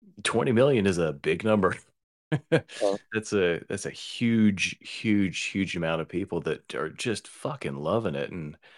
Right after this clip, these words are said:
Speaker 1: again, it's in, it's in early access, so they'll probably going to be, they're gonna be working on this for at least another year before it, like, probably f-, fully, like, releases, if they
Speaker 2: If
Speaker 1: don't
Speaker 2: it
Speaker 1: get
Speaker 2: ever
Speaker 1: sued.
Speaker 2: does.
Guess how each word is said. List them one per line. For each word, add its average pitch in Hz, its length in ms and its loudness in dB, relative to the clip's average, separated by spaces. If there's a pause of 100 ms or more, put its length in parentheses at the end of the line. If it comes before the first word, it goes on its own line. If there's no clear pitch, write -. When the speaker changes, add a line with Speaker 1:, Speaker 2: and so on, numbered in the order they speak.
(260)
Speaker 1:
again, 113 320 -2
it's 101 160 -2
in, 147 160 2
it's - 320 -2
in 127 220 0
early 92 280 2
access, 78 520 -4
so - 160 -2
they'll 101 180 0
probably 101 560 2
going 85 360 0
to 85 60 -2
be, 71 360 -6
they're 95 100 2
gonna 117 160 2
be 90 140 2
working 82 400 0
on 69 160 -6
this 65 260 -6
for - 180 -4
at - 80 -6
least 80 400 -4
another 73 280 -4
year 71 340 -6
before 73 320 -6
it, 60 240 -8
like, 69 140 -8 (200)
probably 78 440 -6
f-, - 180 -18 (240)
fully, 73 440 -2
like, - 280 -8
releases, 76 640 -8 (380)
if - 180 0
they 90 120 6
Speaker 2:
If - 80 8
Speaker 1:
don't 135 80 8
Speaker 2:
it - 40 8
Speaker 1:
get - 160 10
Speaker 2:
ever 104 420 10
Speaker 1:
sued. 90 120 6
Speaker 2:
does. - 160 -20